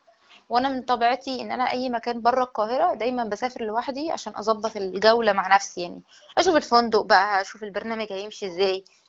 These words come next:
دي في معظم الاماكن اللي عملتها بره القاهره يعني. فلما رحت الدخله، رحت مزار مهم، هي مدينه اسمها مدينه القصر، مدينه القصر الاسلاميه. دي بترجع لعصور ما قبل الاسلام و-، والعصر الايوبي،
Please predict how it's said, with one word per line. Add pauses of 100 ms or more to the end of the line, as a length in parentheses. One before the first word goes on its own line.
(120)
دي
في
معظم
الاماكن
اللي
عملتها
بره
القاهره
يعني. (500)
فلما
رحت
الدخله،
رحت (360)
مزار
مهم،
هي
مدينه
اسمها
مدينه
القصر، (500)
مدينه
القصر
الاسلاميه.
دي
بترجع
لعصور
ما
قبل
الاسلام
و-، (800)
والعصر
الايوبي،